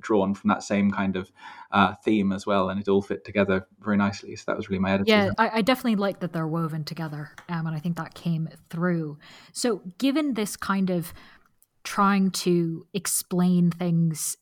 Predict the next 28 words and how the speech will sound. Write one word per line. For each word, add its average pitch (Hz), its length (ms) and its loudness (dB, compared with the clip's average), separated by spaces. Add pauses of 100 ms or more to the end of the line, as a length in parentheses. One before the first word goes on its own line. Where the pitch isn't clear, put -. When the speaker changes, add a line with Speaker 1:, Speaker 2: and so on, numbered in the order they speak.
(100)
Speaker 2:
in 165 160 4
different 175 260 -2
ways 220 320 0
to - 80 -12
different 185 240 -8
people, 175 500 -2
and 175 140 0
obviously 175 320 0
the 165 220 0
example 185 360 2
you've, 165 280 0 (100)
you've 165 340 -2
cited 170 380 -2
of 160 180 -6
other 202 240 2
parts - 380 -4
of 156 60 -6
physics 156 460 -4
that - 100 -16 (120)
have 208 280 2
kind 170 160 -4
of 156 100 -8 (220)
crossed - 540 -2
over, 175 460 -2 (520)
who 285 580 2
do 240 100 -6
you 233 160 0
want 190 340 0